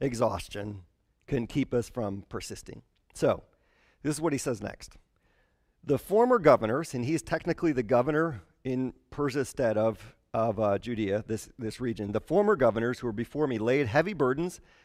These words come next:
on the people and took from them their daily ration, for their daily ration, forty shekels of silver. Even their servants lorded it over the people, but I did not do so because of the fear of God." Forty shekels of silver, apparently, when you just equate it to what it was in terms of wages in the day, is like ten,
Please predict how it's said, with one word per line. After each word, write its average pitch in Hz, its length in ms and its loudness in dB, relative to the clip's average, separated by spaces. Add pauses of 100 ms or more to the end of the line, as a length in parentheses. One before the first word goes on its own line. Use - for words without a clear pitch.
(120)
on 135 180 2
the 196 60 2
people 135 320 -4
and 120 100 0
took 240 220 2
from 135 200 0
them 113 180 2
their 117 120 2
daily 165 360 2
ration, 113 540 0
for 135 140 -10
their 123 100 0
daily 143 260 2
ration, 117 280 0
forty 180 420 -4
shekels 135 560 -4 (360)
of 123 120 0
silver. 156 400 4
Even 143 180 2
their 135 120 0
servants 123 360 -2
lorded 117 300 -2
it 117 40 2
over 107 160 2
the 92 80 -8
people, 117 300 -4
but 104 220 -4
I 147 200 6
did 160 160 0
not 135 200 0
do 110 140 -2
so 107 200 -6
because 104 300 -6
of 107 100 -6
the 98 80 -8
fear 104 200 -6
of - 80 -10
God." 98 260 -8 (800)
Forty 226 300 2
shekels 180 580 2 (240)
of 139 140 2
silver, 135 460 0
apparently, 123 640 2
when 131 200 -2
you 123 120 0
just 135 220 -4
equate 170 380 4
it 131 140 4
to 139 100 -6
what 131 200 4
it 127 140 2
was 117 220 -2
in 110 140 -4
terms 143 240 -2
of 98 120 -8
wages 117 500 2
in 117 120 -2
the 107 60 -4
day, 127 180 0
is 113 120 0
like 139 220 2
ten, 208 460 -4